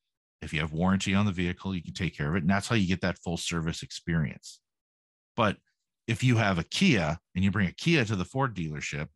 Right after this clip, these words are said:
how is the Ford dealership gonna take care of your Kia as well as somebody who already is a Ford,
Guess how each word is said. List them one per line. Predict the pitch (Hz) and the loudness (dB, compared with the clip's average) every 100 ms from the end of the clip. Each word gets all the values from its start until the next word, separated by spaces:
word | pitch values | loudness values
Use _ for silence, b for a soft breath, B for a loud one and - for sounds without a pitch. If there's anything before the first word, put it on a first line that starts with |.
| _ _ _ _ _ _ _ _ _ | _ _ _ _ _ _ _ _ _
how | 113 151 | 2 6
is | 143 | 6
the | 131 | 4
Ford | - 147 131 | 4 2 4
dealership | 104 98 90 - 90 | 2 2 2 0 -2
gonna | 92 87 | -2 -4
take | - 87 | -4 -8
care | - 87 | -4 -2
of | 87 73 | -2 -2
your | |
Kia | 67 - 76 - _ _ _ _ _ _ _ _ _ _ _ _ - | -10 -8 -10 -10 _ _ _ _ _ _ _ _ _ _ _ _ -4
as | 104 | 0
well | 92 98 90 80 - - | 2 2 4 0 -4 -4
as | 80 73 69 - - _ _ | -2 0 -2 -6 -12 _ _
somebody | - 104 101 92 69 71 - _ _ _ | -4 2 4 4 0 -6 -10 _ _ _
who | 98 82 | -4 -2
already | 82 80 78 73 | 0 2 0 -2
is | - 71 65 | -4 -6 -6
a | |
Ford, | 71 - 95 76 | -8 -2 0 0